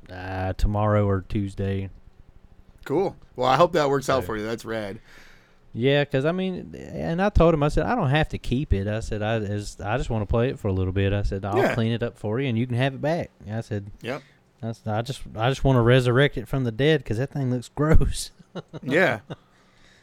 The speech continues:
Speaker 2: That, that's
Speaker 1: I told
Speaker 2: cool,
Speaker 1: him, I s-,
Speaker 2: man.
Speaker 1: it literally, he's had it hanging on the wall since then. It had an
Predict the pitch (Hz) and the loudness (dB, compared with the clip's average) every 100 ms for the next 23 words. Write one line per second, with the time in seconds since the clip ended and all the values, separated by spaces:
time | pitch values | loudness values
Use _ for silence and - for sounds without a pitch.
0 | _ - 135 156 143 143 156 - 143 160 | _ -6 2 2 2 2 2 2 0 2
1 | 156 107 - - - - - - - - | -2 -2 -8 -12 -14 -18 -20 -20 -20 -20
2 | _ _ _ - 156 156 151 160 151 135 | _ _ _ -4 -4 0 0 2 0 0
3 | 127 147 - 143 131 107 135 139 127 117 | -2 -2 0 0 -2 -4 -4 -2 -2 -2
4 | 95 107 117 110 95 95 - - - - | -2 0 0 0 -2 -4 -8 -14 -18 -20
5 | - - - - _ _ _ - _ _ | -20 -20 -20 -20 _ _ _ -20 _ _
6 | - - 131 104 113 107 101 98 - - | -10 -4 -4 -4 -2 -2 -2 -6 -10 -10
7 | 117 120 117 113 110 110 101 101 - - | -6 -4 -2 0 2 0 -4 -8 -4 -4
8 | 107 | -6